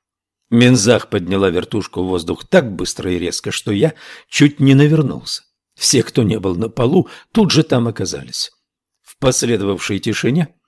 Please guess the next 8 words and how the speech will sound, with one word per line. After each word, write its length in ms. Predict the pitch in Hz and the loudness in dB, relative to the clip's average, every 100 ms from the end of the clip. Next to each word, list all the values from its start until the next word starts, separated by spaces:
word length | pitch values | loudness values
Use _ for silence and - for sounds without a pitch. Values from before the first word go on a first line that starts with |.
| _ | _
все 400 | - - 139 135 - | -4 2 4 4 0
с 140 | - | -2
облегчением 720 | 135 131 139 - 90 82 87 | 0 0 -2 -2 -4 -4 -6
выдохнули, 520 | 90 92 101 107 113 143 - - | -4 -6 -4 -2 0 0 -6 -6
а 160 | 139 | 0
потом 440 | 135 147 214 208 175 _ | 2 2 2 0 0 _
Пинли 440 | - 92 85 78 _ _ | -2 -2 -2 -6 _ _
сказала: 760 | - - - 147 107 76 76 76 | -8 -6 0 0 0 -4 -4 -10